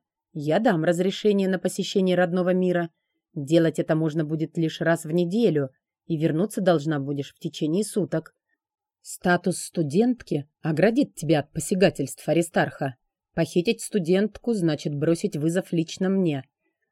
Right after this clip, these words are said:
На это он не пойдёт». «Маша, мы справимся». Папа ободрительно сжал мою руку, дав ощутить свою поддержку. Неужели со стороны так заметно,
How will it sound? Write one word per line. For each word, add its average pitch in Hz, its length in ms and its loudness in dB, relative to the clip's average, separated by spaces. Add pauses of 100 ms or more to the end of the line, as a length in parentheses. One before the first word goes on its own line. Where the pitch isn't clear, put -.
(120)
На 165 200 2
это 226 360 0 (180)
он 170 220 2
не 170 100 4
пойдёт». 147 560 0 (760)
«Маша, 156 480 -2
мы 151 120 0
справимся». 156 840 -2 (380)
Папа 165 340 0
ободрительно 180 680 0
сжал 180 280 0
мою 190 280 4
руку, 160 500 -2 (300)
дав 170 280 -2
ощутить 185 540 -4
свою 180 360 0
поддержку. 190 760 -2 (520)
Неужели 165 420 2
со 175 160 -2
стороны 185 420 0
так 175 180 2
заметно, 202 680 2